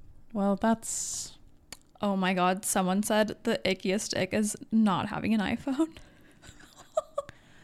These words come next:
Speaker 1: That is
Speaker 2: Ugh.
Speaker 1: It, it
Speaker 2: I hate to agree.
Speaker 1: Yeah, me too.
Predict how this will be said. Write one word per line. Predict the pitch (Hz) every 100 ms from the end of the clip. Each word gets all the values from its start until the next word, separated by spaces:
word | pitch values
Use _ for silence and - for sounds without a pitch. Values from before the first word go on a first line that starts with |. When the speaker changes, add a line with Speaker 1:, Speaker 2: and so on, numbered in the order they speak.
| - - -
Speaker 1:
That | 170 180
is | 180 165 - - - - - - - - - - - - - - - _ _ - _ - -
Speaker 2:
Ugh. | - 247 247 240 233 -
Speaker 1:
It, | 190 175 - -
it |
Speaker 2:
I | 196 233 254
hate | 240 - - - 208 185 - -
to | 185
agree. | 180 190 - - 247 185
Speaker 1:
Yeah, | 165 131 143
me | 156
too. | - - -